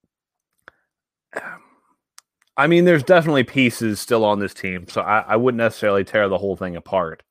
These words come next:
Um, but it, it's just, I don't know. There, there's a lot of places to go. Um, I am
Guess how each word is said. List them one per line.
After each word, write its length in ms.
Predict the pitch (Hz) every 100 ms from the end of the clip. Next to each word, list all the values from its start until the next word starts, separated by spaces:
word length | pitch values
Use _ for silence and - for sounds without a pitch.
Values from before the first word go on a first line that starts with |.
| _ _ _ _ _ _ _ _
Um, 640 | - 90 92 87 87 85 _ _ _ _ _ _ _ _ _ _ _ _ _ _ _ _ _ _ _ _ _ _ _
but 440 | 98 98 101 95
it, 260 | 98 101 - -
it's 240 | 98 -
just, 440 | - 127 113 - - _ _ _ _ _ _ _ _ _ _ _ _ _ _ _ _ _ _ _ _ _ _ _ _ _ _ _ _ _ _ _ _ _ _ _ _ _ -
I 80 |
don't 100 | 107
know. 160 | 90 76 -
There, 160 | 104
there's 160 | 101 107
a 60 |
lot 240 | 110 113 117
of 80 | 113
places 340 | 113 101 98
to 100 | 104
go. 540 | 98 101 98 98 98
Um, 640 | 82 95 95 92 92 90 85 _ _ _ _ _ _
I 180 | 95 98
am 460 | 98 95 92 92